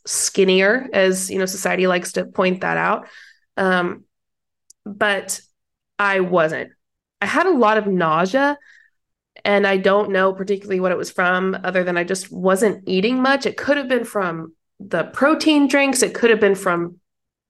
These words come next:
my stomach. I don't know, uh, taking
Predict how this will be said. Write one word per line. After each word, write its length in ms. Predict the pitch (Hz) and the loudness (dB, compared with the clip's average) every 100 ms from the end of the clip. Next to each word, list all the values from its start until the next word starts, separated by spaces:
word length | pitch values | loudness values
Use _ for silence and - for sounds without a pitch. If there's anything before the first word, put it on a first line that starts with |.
| _ | _
my 260 | 196 185 175 | -4 -2 0
stomach. 800 | - - 190 196 185 185 - - _ - - - - | -2 -2 0 2 0 -2 -10 -20 _ -20 -20 -20 -6
I 100 | 190 | -2
don't 140 | 180 | 0
know, 460 | 170 170 170 170 - - | 2 2 2 0 -6 -2
uh, 160 | 156 - | -2 -2
taking 380 | 190 233 240 | 0 0 0